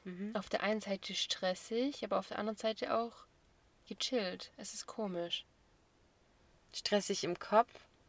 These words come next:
Speaker 2: Ja.
Speaker 1: Gechillt für den Körper?
Speaker 2: Nee, weiß ich nicht. Keine Ahnung, komisch. Komisch ist ein Wort? Komisch?
Speaker 1: Mhm, find, find ich passend.
Speaker 2: Komisch?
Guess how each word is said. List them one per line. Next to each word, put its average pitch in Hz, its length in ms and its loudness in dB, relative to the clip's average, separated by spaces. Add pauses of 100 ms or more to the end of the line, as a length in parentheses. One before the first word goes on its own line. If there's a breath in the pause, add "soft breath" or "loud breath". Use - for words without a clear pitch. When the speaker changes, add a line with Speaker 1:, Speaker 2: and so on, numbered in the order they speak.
(300)
Speaker 2:
Ja. 185 440 -4 (480)
Speaker 1:
Gechillt - 360 -2
für - 100 -4
den 175 80 -4
Körper? 202 480 -8 (1200)
Speaker 2:
Nee, 185 380 -8 (580)
weiß 220 240 -2
ich 185 160 -12
nicht. 185 340 -10 (680 soft breath)
Keine 254 220 4
Ahnung, 247 200 6
komisch. 233 560 6 (140)
Komisch 311 340 6
ist 349 160 0
ein 302 80 2
Wort? 320 360 4 (200)
Komisch? 294 640 0
Speaker 1:
Mhm, 202 300 -4
find, - 260 -2
find - 260 -6
ich 147 100 -8
passend. - 380 -8 (140)
Speaker 2:
Komisch? 277 560 0